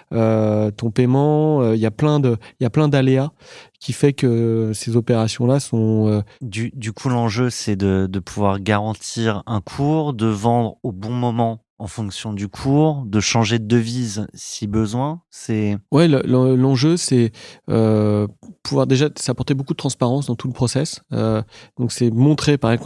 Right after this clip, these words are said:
Speaker 1: par exemple, un cours de change en temps réel qui est lié à une opération de paiement. Euh, historiquement,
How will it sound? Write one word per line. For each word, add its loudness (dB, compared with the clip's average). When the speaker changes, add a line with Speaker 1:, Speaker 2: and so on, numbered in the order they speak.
Speaker 1:
par 2
exemple, 0
un -2
cours 2
de 2
change 0
en -2
temps 2
réel 2
qui -6
est 0
lié 4
à 2
une 0
opération -2
de 0
paiement. 2
Euh, 2
historiquement, 2